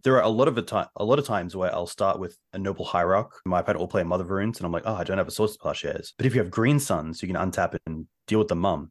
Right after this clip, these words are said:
You can deal with the Delver. You can deal with a plethora of creatures. Uh, but I think it's, it's really nice to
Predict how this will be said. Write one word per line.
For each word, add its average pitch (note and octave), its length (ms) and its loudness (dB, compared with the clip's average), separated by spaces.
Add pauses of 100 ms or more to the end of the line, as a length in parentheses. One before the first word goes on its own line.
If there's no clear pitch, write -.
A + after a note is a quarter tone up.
You - 80 -20
can F2 120 -8
deal E2+ 140 -4
with E2 80 -8
the D2+ 60 -10
Delver. G2+ 420 4
You F2 100 -2
can E2+ 100 -4
deal E2+ 140 -4
with E2 200 -8
a E2+ 60 -6 (280)
plethora C3 440 0
of - 100 -8
creatures. F#2 640 -6
Uh, F2 240 4
but A#2+ 140 4
I - 20 6
think C3+ 180 6
it's, - 100 -4
it's A2 180 0
really A2+ 240 6
nice G2 280 2
to - 100 -4